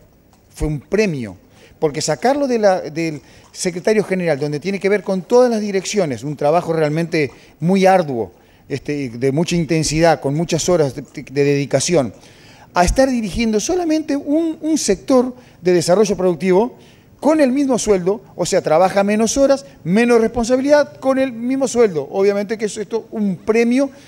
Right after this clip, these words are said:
a, este, no sé si a la eficiencia de él o a la familiaridad que tiene con,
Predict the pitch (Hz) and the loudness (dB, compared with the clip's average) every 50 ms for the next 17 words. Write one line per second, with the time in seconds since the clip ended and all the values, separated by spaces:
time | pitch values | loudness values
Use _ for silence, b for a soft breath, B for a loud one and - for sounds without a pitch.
0 | B B B - 180 180 196 226 - 196 175 151 - - 175 160 156 139 151 151 | B B B 0 2 4 4 2 0 -2 -6 -6 -4 -4 -4 -4 -4 -4 -6 -6
1 | - - 190 180 202 202 190 185 170 147 - 156 135 - - - 180 196 208 196 | -4 -6 -4 -4 0 2 2 2 2 0 -4 -10 -10 -8 -8 -6 -4 -4 -2 -2
2 | 175 175 175 170 180 202 233 254 B B B B B - 175 180 208 233 - 220 | 0 2 2 4 4 4 2 2 B B B B B 0 4 6 6 6 6 4
3 | 202 190 165 147 160 165 170 170 160 156 151 143 151 156 156 156 190 - - 151 | 4 4 2 0 -2 -4 -4 -4 -4 -2 -2 0 0 0 0 -2 -4 -6 -4 -4
4 | 156 196 214 - - 175 208 208 | -4 -4 -4 -2 -2 -2 -2 -2